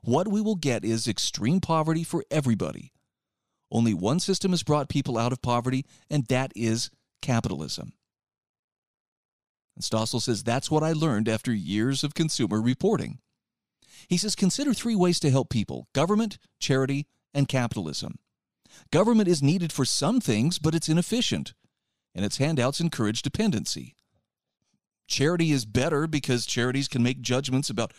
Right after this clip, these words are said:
who really needs a handout versus who needs a push. But charities can be inefficient too." Oddly, he says what helps people the most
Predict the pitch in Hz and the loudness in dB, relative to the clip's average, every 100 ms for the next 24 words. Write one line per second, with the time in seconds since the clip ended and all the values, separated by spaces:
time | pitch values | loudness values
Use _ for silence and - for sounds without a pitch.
0 | - - 185 233 147 175 175 143 156 190 | -20 -6 0 2 2 0 0 2 0 0
1 | 139 117 113 107 123 143 127 131 147 - | -4 0 0 2 0 0 -2 -2 -4 -8
2 | - - 120 110 113 156 - 208 92 - | -14 0 2 2 0 -2 0 0 0 -6
3 | - _ _ _ _ _ _ _ _ - | -10 _ _ _ _ _ _ _ _ -8
4 | 226 - 240 143 165 - 165 127 113 123 | -6 -2 0 2 0 2 2 2 4 2
5 | - 101 - 98 - 127 80 67 _ _ | 2 -2 0 -4 -2 -2 -2 -6 _ _
6 | _ _ _ _ _ _ _ _ _ _ | _ _ _ _ _ _ _ _ _ _
7 | _ - - - 139 226 233 185 196 196 | _ -20 -16 -2 0 0 -2 -2 0 0
8 | 190 151 117 156 196 - 175 143 113 107 | 2 0 0 -2 -4 -4 -2 0 2 4
9 | 185 123 - | 4 0 -2